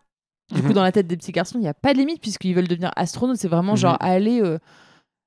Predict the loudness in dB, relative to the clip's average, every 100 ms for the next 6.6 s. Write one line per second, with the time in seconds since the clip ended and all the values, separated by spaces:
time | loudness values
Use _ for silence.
0 | _ _ -6 -2 0 0 -2 -6 -6 0
1 | 0 2 -2 -2 0 2 2 2 2 2
2 | 2 0 -2 -2 -4 -6 -6 -2 0 2
3 | 2 0 -4 -4 0 0 -2 -6 -4 -4
4 | -4 -4 -4 -6 -10 _ _ _ -6 -4
5 | -2 0 0 2 0 0 -4 -2 -4 -4
6 | -2 -2 0 0 0 -2